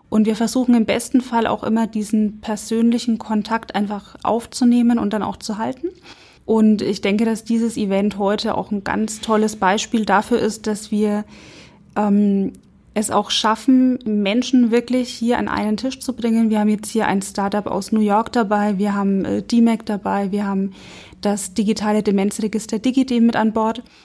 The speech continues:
Also eigentlich sehr unterschiedliche, ähm, Akteure, die eben doch einen gemeinsamen Nenner haben. Und wir versuchen wirklich immer persönlich mit den Leuten in Kontakt zu kommen und dann auch persönlich weiterzuarbeiten.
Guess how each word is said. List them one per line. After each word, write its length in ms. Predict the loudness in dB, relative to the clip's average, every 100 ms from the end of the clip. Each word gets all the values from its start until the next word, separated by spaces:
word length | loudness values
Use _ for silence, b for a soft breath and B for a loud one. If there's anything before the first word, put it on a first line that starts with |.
| b
Also 140 | 0
eigentlich 400 | 2 4 2 2
sehr 340 | -2 0 2 2
unterschiedliche, 1200 | 2 2 0 -2 -4 0 -2 0 0 2 0 0
ähm, 460 | 0 2 0 0 -6 -18 -20 _ -12
Akteure, 760 | -10 -8 -8 -4 -2 2 2 0 -4 -14
die 280 | -4 -2 0
eben 260 | 0 0 2
doch 240 | 0 -2
einen 240 | -2 0 2
gemeinsamen 540 | 2 0 0 0 2
Nenner 280 | 2 2 2
haben. 240 | 2 2
Und 120 | 0
wir 100 | 0
versuchen 440 | 0 0 0 0 -2
wirklich 280 | -2 -4 -2
immer 160 | -2
persönlich 580 | -2 -6 -2 -2 -2 -6 B B B B 0
mit 100 | 2
den 100 | 4
Leuten 280 | 4 2
in 180 | 0 0
Kontakt 420 | 2 2 0 -8
zu 100 | -10
kommen 480 | -8 -2 0 0 -4 B B B B
und 160 | -2 2
dann 100 | 2
auch 140 | 0
persönlich 420 | -4 -6 -4 -4 -6
weiterzuarbeiten. 800 | -12 -12 -12 -14 -14 -16 -16